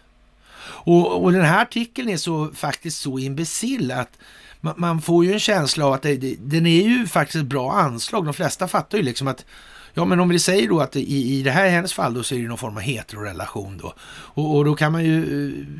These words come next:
eh, säga så här, ja, men det verkar ju, är det sä-, säkert då, liksom, att de här dåliga älskarna kanske, ja, ja, de kanske ställer upp, liksom, vad fan, det är ju inte, för hur fan är det där egentligen? Hur är det med den här driven egentligen?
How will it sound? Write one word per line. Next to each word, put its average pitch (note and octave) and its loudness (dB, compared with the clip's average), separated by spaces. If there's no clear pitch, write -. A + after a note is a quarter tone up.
eh, A2+ -8
säga B2+ 0
så C#3 -2
här, C3 0
ja, B2+ 0
men D3+ 2
det D#3+ 2
verkar D#3 2
ju, D#3 2
är C#3+ 2
det D3+ 4
sä-, F3+ 2
säkert C3+ 0
då, A#2 -4
liksom, A2 -6
att - -10
de C#3+ 0
här C3 2
dåliga A#2+ 0
älskarna A#2 -4
kanske, A2+ -4
ja, A#2+ -2
ja, D3+ -2
de G#2+ -6
kanske E3 -4
ställer G2 -4
upp, D3+ -6
liksom, - -12
vad G2 -14
fan, G#2+ -12
det A#2 -10
är G#2+ -8
ju G2+ -12
inte, E2 -16
för E3+ -2
hur F3 6
fan A3 2
är C3+ 0
det C#4+ 0
där G2+ -6
egentligen? - -12
Hur D3+ 2
är G#3 4
det C#4 2
med B3+ 2
den A2 0
här G2 -2
driven F#2+ -8
egentligen? - -14